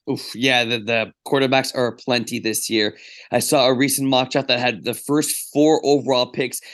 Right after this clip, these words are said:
being quarterbacks, and honestly, I wouldn't be surprised with the level of talent we have, uh, this year in the N F L draft.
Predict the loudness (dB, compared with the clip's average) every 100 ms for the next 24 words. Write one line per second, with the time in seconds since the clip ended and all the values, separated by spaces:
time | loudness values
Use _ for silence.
0 | -16 0 2 2 2 2 2 0 0 -4
1 | -6 -4 -4 0 2 2 0 -2 -4 -4
2 | -6 -2 -2 -2 -4 0 0 0 -2 -4
3 | -6 -4 -2 -4 -10 -18 -18 -6 -4 0
4 | 0 0 0 0 0 -2 -4 -2 -2 -2
5 | -4 -4 -4 -2 -4 -2 -2 -2 -2 -2
6 | -2